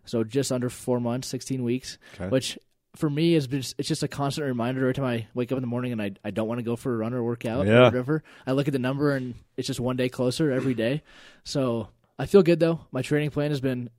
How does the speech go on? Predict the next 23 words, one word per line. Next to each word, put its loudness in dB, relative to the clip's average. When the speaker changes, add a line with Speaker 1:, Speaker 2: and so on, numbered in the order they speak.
Speaker 1:
has -6
been -6
great. -2
I've -8
had -2
great 0
support -2
so -2
far 0
from -8
family -4
and -6
friends -4
that -4
wanna -4
come -8
out -2
and -8
help -8
the -4
record -4
attempt -6
and -8